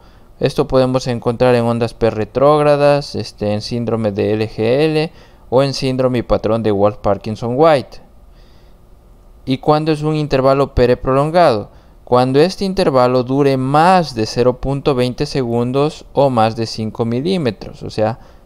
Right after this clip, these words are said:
cinco cuadritos pequeños. ¿En dónde podemos encontrar esto? En los bloqueos auriculoventriculares,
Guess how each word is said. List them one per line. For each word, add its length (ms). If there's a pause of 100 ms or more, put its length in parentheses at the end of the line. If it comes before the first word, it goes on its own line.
cinco 500
cuadritos 520
pequeños. 720 (600)
¿En 160
dónde 240
podemos 460
encontrar 460
esto? 380
En 180
los 160
bloqueos 640
auriculoventriculares, 1300